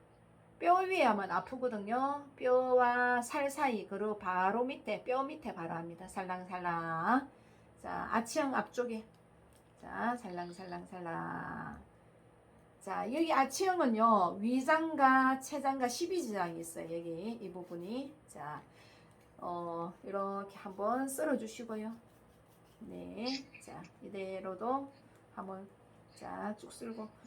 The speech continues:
자, 엄지발가락, 어, 가기 전에, 여기 쑥 들어가기 전에 여기를 지그시 누르시고요. 자, 살랑살랑살랑 흔들어줍니다.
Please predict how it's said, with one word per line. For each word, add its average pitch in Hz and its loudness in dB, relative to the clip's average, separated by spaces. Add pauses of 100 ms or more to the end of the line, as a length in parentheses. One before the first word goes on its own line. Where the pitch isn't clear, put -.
(140)
자, - 2
엄지발가락, 285 10 (640)
어, 196 -4 (160)
가기 269 0
전에, 226 -2 (140)
여기 202 -6
쑥 240 -8
들어가기 214 -4
전에 220 -2
여기를 208 -2
지그시 202 -4
누르시고요. 226 -2 (460)
자, 226 0
살랑살랑살랑 190 -2
흔들어줍니다. 180 -10